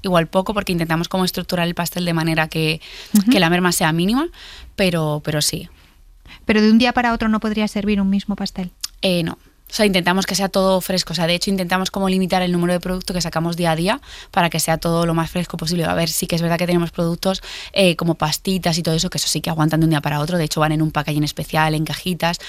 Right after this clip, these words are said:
Speaker 1: y están en la estantería, en la vitrina, vamos, en, en un mueble en, en la pastelería,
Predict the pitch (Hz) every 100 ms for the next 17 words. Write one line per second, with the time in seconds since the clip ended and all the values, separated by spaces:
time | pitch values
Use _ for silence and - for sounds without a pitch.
0 | - - 170 160 156 156 156 147 - 160
1 | 151 151 151 151 151 160 156 160 156 143
2 | 143 143 - 143 151 156 156 151 143 147
3 | - 160 151 151 - 156 175